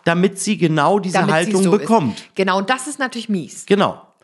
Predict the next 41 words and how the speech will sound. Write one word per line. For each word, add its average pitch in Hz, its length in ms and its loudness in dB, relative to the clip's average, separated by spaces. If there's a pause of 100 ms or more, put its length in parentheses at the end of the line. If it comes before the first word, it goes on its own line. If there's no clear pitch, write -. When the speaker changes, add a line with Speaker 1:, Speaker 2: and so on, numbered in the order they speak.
Speaker 2:
Also, 190 320 -4
ne, 208 200 -4
wenn 226 120 2
man 214 200 0
halt 202 200 -2
super 240 320 -6
viel 233 200 -4
manipulieren 208 840 -4
kann 233 260 -8
in 208 140 -6
Menschen 214 340 -6
rein, 233 220 -2
Speaker 1:
Das 143 160 0
haben 175 160 -2
die 151 60 -10
da 110 120 0
ganz 110 220 -4
schlimm. 127 360 -4
Speaker 2:
dann 214 440 -4
wird's 240 260 -4
natürlich 226 460 -6
echt - 260 -8
hart, 170 320 -4
ne? 175 140 -4
Speaker 1:
Ja. 180 100 2
Speaker 2:
Dann, 185 120 -6 (140)
dann 190 160 -2
ist 240 140 -4
es 214 120 -10
auch 180 100 -6
nicht 208 180 -4
mehr 196 120 -2
so 190 100 -6
richtig 202 320 -8
Reality, 185 400 -4
dann 180 160 -6
ist 185 160 -10
es - 120 -18
halt 170 260 -8
total 175 220 -4
scripted. - 540 -6